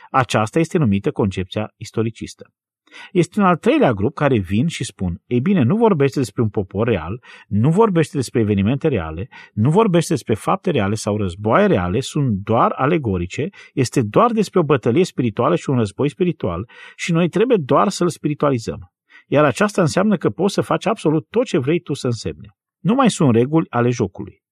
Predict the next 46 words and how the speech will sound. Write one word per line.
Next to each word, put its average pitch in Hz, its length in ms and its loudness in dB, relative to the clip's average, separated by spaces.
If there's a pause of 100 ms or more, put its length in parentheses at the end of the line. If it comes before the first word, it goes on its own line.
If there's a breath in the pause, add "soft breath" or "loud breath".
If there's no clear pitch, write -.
pentru 131 220 -2
că 113 140 0
dacă 101 360 -2
nu 85 280 -2
înseamnă 156 460 0
ceea 110 180 -4
ce 117 120 -6
spune, 92 400 -8 (300 loud breath)
ci - 100 -8
înseamnă 127 400 2
ce 110 160 0
vrei 98 180 0
tu 220 180 -4
să 214 140 0
spună, 98 400 -4 (280 loud breath)
atunci 123 560 2
ce - 180 0
spui 202 380 -4
tu 139 180 0
are 117 160 0
autoritate." 104 680 -4 (400)
Și - 100 -2
atunci 226 320 2
ce 156 140 0
crede 254 260 0
fiecare 214 420 0
devine 147 340 0
ceea 127 200 -2
ce - 100 -4
înseamnă. 104 520 -6 (500 loud breath)
Și - 80 -18
din 170 120 4
moment 160 300 4
ce - 120 -2
fiecare 180 600 2 (200 soft breath)
va 131 200 2
crede 175 320 2
că - 140 -2
spune 160 360 -2
ceva 113 240 0
diferit, 123 460 -2
atunci 135 400 -2
poate 185 280 0
să 110 100 -4
însemne 104 320 -2
orice. - 240 -10